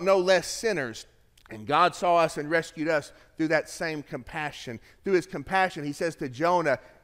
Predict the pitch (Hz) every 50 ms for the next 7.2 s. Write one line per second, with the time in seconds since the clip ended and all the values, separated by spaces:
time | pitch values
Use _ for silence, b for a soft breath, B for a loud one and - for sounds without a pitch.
0 | 117 - - 117 117 143 156 180 190 185 151 185 196 190 185 180 143 135 127 127
1 | 131 160 170 175 151 127 107 98 - _ _ b b b b b b b b 139
2 | 135 123 - - - 165 185 202 202 202 196 196 202 196 180 160 151 160 175 160
3 | - - 139 147 160 170 165 151 135 117 113 110 104 - - b b b b b
4 | b - 165 170 185 202 208 208 208 185 202 202 196 185 - - 190 175 170 147
5 | - - - 202 196 180 - 165 135 120 - 147 131 - 160 170 170 170 165 160
6 | 160 - b b b b b b b b b b _ - 185 180 170 156 - 147
7 | 127 123 110 107